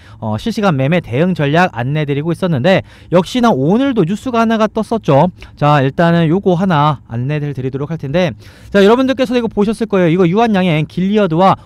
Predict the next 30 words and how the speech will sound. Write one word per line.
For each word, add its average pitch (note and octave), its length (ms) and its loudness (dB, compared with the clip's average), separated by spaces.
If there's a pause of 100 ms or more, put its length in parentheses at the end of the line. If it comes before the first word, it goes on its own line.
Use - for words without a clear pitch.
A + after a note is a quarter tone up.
오 A#3 320 2
년 F4 260 -2
전에 G3 400 0
메시 D3+ 380 -6
신약 A3+ 380 -4 (180)
맺었었던 F3+ 520 -4
이 F3 100 -4
계약건에 D#3+ 480 -4
대해서 C#3 340 -2 (220)
계약을 E3 380 -2
해지하겠다, G3 600 -4
반환하겠다라는 E3+ 1160 -2
뉴스가 G3 260 -4
나오게 D#3 260 -4
되면서 C#3+ 360 -6
장 E3 220 -8
초반에 G#3+ 340 -4
한 A3 180 -4
이 G3 140 -4
프로 C4+ 300 -8
정도가량 A3+ 480 -2 (180)
조정받으면서 F3+ 580 -2
출발이 G3 360 -6
되었고요. C#3 440 -2 (240)
많은 F#3+ 300 0
분들이 A#3+ 200 -4
좀 G#3+ 120 -8
걱정하셨을 E3+ 640 -8
것 D#3 120 -6
같아요. A#2 280 -8